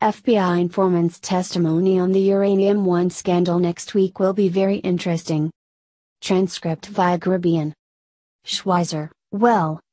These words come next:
I have to say up front, I have not met him. I don't know him. But, what I understand by looking at legal documents involving this case,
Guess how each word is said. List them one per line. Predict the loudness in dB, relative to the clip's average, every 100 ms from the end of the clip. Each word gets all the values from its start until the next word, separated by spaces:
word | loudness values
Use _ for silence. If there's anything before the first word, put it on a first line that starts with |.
| -2
I | 0
have | 0 -2 -2
to | -4
say | 0 0 0
up | -2 -4 -6
front, | -6 -2 -2 -4 -14 _ -2
I | 0
have | 0 -2 0
not | 0 0
met | 0 0
him. | 0 -2 -2 -4 _ _ _ -6
I | -2 0
don't | 0 0
know | 0 0
him. | 0 -2 -4 -6 _ _ _ -2
But, | 0 2 0 -8 _ _
what | 0 0 0
I | -2 0
understand | 0 2 -2 -2 0 0
by | 0 2
looking | 0 0 0 0
at | 0
legal | 0 2 0
documents | 0 -2 0 0 2 0 -2
involving | -2 2 2 2 0
this | 0 -4
case, | -4 -4 -4 -8 -16